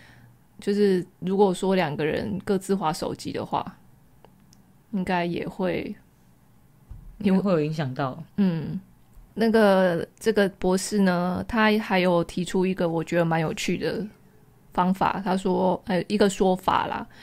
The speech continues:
Speaker 1: 他说，呃，这个性呢，其实有时候是服务对方跟维系感情的方式，即使你没有很想要，你还是就是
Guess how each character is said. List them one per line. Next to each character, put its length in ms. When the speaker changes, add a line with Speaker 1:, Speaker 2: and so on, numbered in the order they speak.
Speaker 1:
他 160
说， 500
呃， 280
这 140
个 580
性 360
呢， 240
其 180
实 200
有 160
时 100
候 160
是 420
服 240
务 80
对 220
方 200
跟 200
维 160
系 240
感 200
情 220
的 80
方 300
式， 280
即 180
使 160
你 140
没 140
有 120
很 220
想 260
要， 240
你 180
还 220
是 280
就 140
是 420